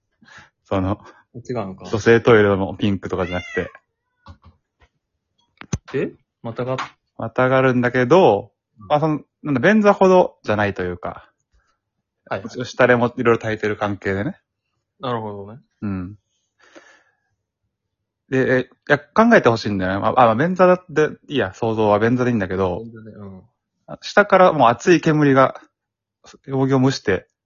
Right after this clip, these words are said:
Speaker 1: もう、
Speaker 2: ほう。
Speaker 1: あちあちの水蒸気上がってくるんだよ。
Speaker 2: ほうほう。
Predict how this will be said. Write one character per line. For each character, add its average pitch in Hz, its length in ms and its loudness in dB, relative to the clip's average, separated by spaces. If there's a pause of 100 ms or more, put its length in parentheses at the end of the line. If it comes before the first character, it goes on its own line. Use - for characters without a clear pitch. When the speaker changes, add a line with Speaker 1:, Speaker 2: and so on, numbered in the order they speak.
(220)
Speaker 1:
も 98 140 0
う、 - 20 -8
Speaker 2:
ほ 107 100 -6
う。 98 80 -6
Speaker 1:
あ 113 100 0
ち - 140 -4
あ 135 80 4
ち 131 140 -8
の 127 80 -4
水 127 180 -4
蒸 123 140 -2
気 107 80 -6
上 92 100 -2
が 101 100 0
っ 101 80 -10
て 107 120 -6
く 110 80 -2
る 98 80 0
ん 87 80 -10
だ 87 80 -12
よ。 95 80 -20 (420)
Speaker 2:
ほ 104 160 -12
う - 40 -14
ほ 95 260 -18
う。 - 240 -20